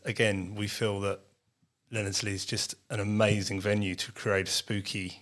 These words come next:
spooky Halloween experience on the same lines as, as Illuminated and indeed of, of, of Enchanted. Um,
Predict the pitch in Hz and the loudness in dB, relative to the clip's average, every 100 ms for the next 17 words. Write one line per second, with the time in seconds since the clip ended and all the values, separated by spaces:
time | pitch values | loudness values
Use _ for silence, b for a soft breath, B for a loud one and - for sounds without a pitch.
0 | - - 151 110 110 101 104 101 98 104 | -16 -4 2 2 0 2 2 2 0 -2
1 | - 113 104 101 92 104 101 - 107 101 | 0 2 2 0 -2 -2 0 2 2 6
2 | 104 104 98 - 101 92 - 110 101 104 | 6 6 2 0 0 -2 0 0 2 0
3 | 104 101 95 - 101 - - 120 107 101 | 2 2 2 0 -4 -6 -4 0 0 0
4 | 95 101 98 - - 107 95 110 101 95 | -2 0 -2 -6 -4 -4 -2 -2 -2 2
5 | 110 110 104 101 90 - B B B B | 4 4 4 -2 -6 -12 B B B B
6 | B - 127 123 127 | B 2 6 8 6